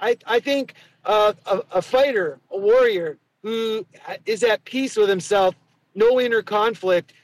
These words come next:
is more dangerous. That's my thought. To me, if he's at peace with himself, I feel like he's gonna be able to get in there and do what he needs to with zero issues at all.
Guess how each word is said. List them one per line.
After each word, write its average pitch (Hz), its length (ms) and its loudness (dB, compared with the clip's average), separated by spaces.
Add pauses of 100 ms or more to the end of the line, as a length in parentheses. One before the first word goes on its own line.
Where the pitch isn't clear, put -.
(140)
is 190 160 -6
more 208 280 2
dangerous. 139 760 -8 (640)
That's 214 240 -4
my 208 180 2
thought. 135 360 0 (460)
To 208 120 -2
me, 269 380 2
if 214 180 2
he's 269 240 -2
at 247 180 0
peace 277 380 -10
with 240 160 -2
himself, 220 640 -2 (640)
I 208 140 -2
feel 240 320 2
like 226 240 2
he's - 320 -12
gonna 233 220 2
be 220 160 4
able 220 160 4
to 214 80 -2
get 226 200 2
in 226 120 -2
there 220 300 2
and 208 100 -2
do 233 140 -2
what 220 100 4
he 220 100 -2
needs 233 280 -6
to 202 380 -4
with 190 280 -4 (200)
zero 220 760 4
issues 220 460 -2
at 202 120 2
all. 175 320 0